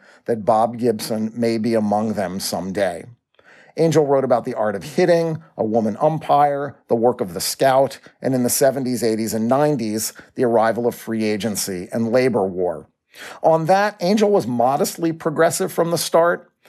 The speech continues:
He identified the owners as the bad guys and questioned the twisted priorities of stadium funding governments. But he seemed nonplussed by the turmoil, surprised and confused,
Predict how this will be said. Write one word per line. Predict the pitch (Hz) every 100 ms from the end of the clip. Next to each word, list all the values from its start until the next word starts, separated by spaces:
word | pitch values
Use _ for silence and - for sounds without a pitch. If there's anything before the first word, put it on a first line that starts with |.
| - _
He | 151
identified | 127 147 151 147 151
the | 143 143
owners | 139 143 147 131
as | 139
the | 156
bad | 120 107 107 104
guys | 95 95 107 - - -
and | 123
questioned | - 151 143 - 147 135
the | 127
twisted | - 156 143 151 -
priorities | 135 123 120 120 120 123
of | 107 104
stadium | - 127 123 123 120
funding | 113 117 113 110 110
governments. | 113 113 107 - - - - _ - - -
But | 170
he |
seemed | 185 226 226 175
nonplussed | 156 151 160 156 - 147 139 -
by | 131
the | 113 120
turmoil, | - 127 131 107 92 101
surprised | - - - 143 135 139 117
and | 127
confused, | - 131 - 160 147 143 123